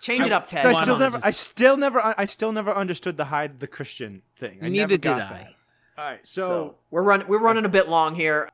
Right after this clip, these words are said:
Speaker 1: So why don't
Speaker 3: It's
Speaker 1: we start
Speaker 3: fine.
Speaker 1: wrapping things up? No, no, no, it's been good. Why don't we start wrapping things up? I don't think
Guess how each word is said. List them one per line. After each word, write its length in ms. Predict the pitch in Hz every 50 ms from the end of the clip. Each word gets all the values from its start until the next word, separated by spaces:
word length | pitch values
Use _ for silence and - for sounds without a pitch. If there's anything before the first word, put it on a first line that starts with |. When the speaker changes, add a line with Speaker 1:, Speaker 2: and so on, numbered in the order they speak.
| _
Speaker 1:
So 380 | _ - - 160 156 151 143 139
why 60 | - -
don't 80 | 175 180
Speaker 3:
It's 80 | 190 190
Speaker 1:
we 60 | 185
start 260 | 107 - 196 190 175
Speaker 3:
fine. 80 | - 165
Speaker 1:
wrapping 280 | 160 156 - 175 156
things 240 | - 165 156 147 151
up? 80 | 156 -
No, 120 | 247 254
no, 80 | 233 226
no, 60 | 196
it's 100 | 156 156
been 180 | - 220 208 202
good. 240 | 196 180 139 120 - - _ _ _ _ _
Why 120 | - 170
don't 60 | 180 190
we 60 | 196
start 240 | 190 - 214 196 180
wrapping 320 | 180 175 170 170 185 165 160
things 280 | 175 165 160 156 151
up? 400 | 156 151 151 147 - - - _ _ -
I 140 | - 151
don't 140 | 175 185 185 196
think 160 | 185 165